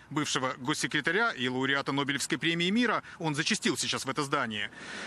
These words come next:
Но утвердят ли его, пока большой вопрос. Стратегию в отношении Украины определяет ведь не только Рекс Тиллерсон, но и офис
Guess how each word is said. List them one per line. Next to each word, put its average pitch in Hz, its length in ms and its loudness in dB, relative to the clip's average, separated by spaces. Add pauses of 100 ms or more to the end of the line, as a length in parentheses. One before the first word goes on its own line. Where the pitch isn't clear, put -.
Но 220 120 4
утвердят 240 420 2
ли 156 80 4
его, 143 120 2
пока 214 280 0
большой 208 340 2
вопрос. 160 560 0
Стратегию 196 640 2
в 127 40 -2
отношении 165 460 2
Украины 208 480 2 (140)
определяет 165 540 0
ведь 147 120 -2
не 160 100 0
только 226 360 0
Рекс 143 360 0
Тиллерсон, 123 500 -2 (200)
но 160 140 2
и 151 80 4
офис 147 340 0